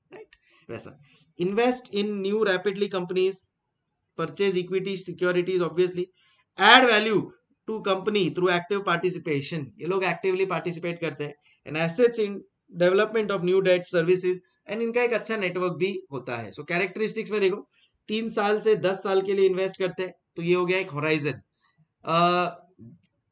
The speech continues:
will get less equity, uh, equity, lack of liquidity। See, इतना immediately ये लोग लिक्विडेट नहीं करते।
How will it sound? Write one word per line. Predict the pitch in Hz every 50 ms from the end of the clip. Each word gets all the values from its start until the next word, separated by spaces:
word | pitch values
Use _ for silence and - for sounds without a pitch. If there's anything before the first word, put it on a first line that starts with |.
| _ _ 139 147
will | 196 214 226
get | 202 208 208 214 208 - - - 170 165
less | 180 190 185 -
equity, | 190 - 202 190 190 196 170 - _ _ _ _ - 160
uh, | 160 156 156 160 -
equity, | 190 185 - 214 220 214 - 196 175
lack | 175 185 202 196
of | 208 185 170
liquidity। | 180 175 185 190 175 175 170 185 185 - _ _ _ _ -
See, | - 240 196 - - - _ _ _ _ _ _
इतना | 208 190 170 254 254 269 277 269
immediately | 240 214 208 226 247 254 202 240 240 240 240 240
ये | 226 220
लोग | 226 226 226 196
लिक्विडेट | 190 180 185 208 214 185 208 202 - 190
नहीं | 185 160 160 156 143
करते। | 147 117 - - 110